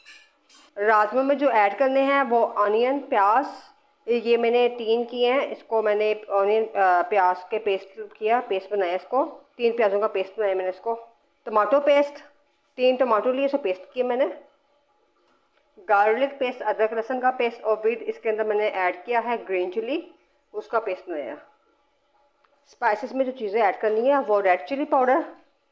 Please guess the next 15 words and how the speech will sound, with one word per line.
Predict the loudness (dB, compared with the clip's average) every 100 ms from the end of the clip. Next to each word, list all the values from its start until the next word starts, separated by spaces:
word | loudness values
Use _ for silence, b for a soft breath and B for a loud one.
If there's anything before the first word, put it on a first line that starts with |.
| _ _ _ _ _ -6
नमक | -2 0 0 -2 -18 _ _ -6
हस्बे | -6 -4
जायका, | 0 0 2 0 0 -12 _ _ _ _ _ _ _ _ _ _ _ _
गरम | 2 2 2
मसाला | 0 2 2
दरदरा, | 2 2 2 2 0 -8 -20 -20 _ _ _ _ _ _ _ _ _ _ -4
दरदरा | 0 2 4 4 4
कुटा | 0 0
हुआ, | 2 2 -4 -10 _ _ _ _ _ _ _ _ _ -6
धनिया | 0 4 4
powder, | 4 4 6 4 2 -6 -20 _ _ _ _ _ _ -2
one | 0 2
teaspoon | 0 -2 0 2 2 -4 -18 _ _ _ -4
धनिया | 2 2
powder | 2 0 -2